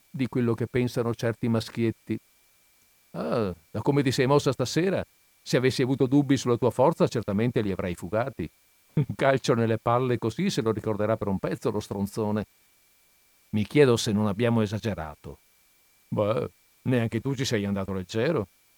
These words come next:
A pensarci mi sembra di essere stata sul set di un telefilm americano." "Adesso sappiamo un po' di più l'uno dell'altra."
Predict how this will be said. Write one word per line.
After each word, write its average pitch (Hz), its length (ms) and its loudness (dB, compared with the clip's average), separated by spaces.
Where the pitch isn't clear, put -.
A 107 80 -8
pensarci 147 520 4
mi 113 120 2
sembra 117 300 2
di 110 100 0
essere 110 240 0
stata 120 280 0
sul 110 200 -2
set 127 360 0
di 104 120 0
un 101 100 2
telefilm 110 440 0
americano." 95 600 -2
"Adesso 170 580 4
sappiamo 170 440 2
un 160 80 4
po' 160 160 2
di 160 140 2
più 175 240 4
l'uno 165 240 4
dell'altra." 175 680 -2